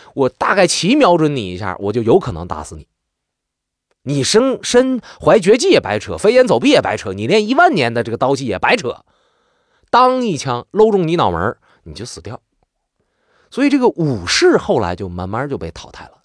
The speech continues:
刀不好使了啊，对枪不行了。于是呢，这个所谓的武士之魂的这个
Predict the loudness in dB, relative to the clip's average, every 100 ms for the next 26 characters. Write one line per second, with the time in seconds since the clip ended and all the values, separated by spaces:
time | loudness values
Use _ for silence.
0 | 0 4 4 2 -6 -6 -14 -14 -20 -20
1 | _ _ _ _ -10 -6 -4 -4 -2 -2
2 | -2 -4 -8 -20 _ _ _ _ _ _
3 | _ -8 -4 -2 -2 -4 -8 _ _ _
4 | _ _ -10 -8 -6 -4 -2 0 -2 -4
5 | -8 -6 -8 -8 -10 -8 -6 -8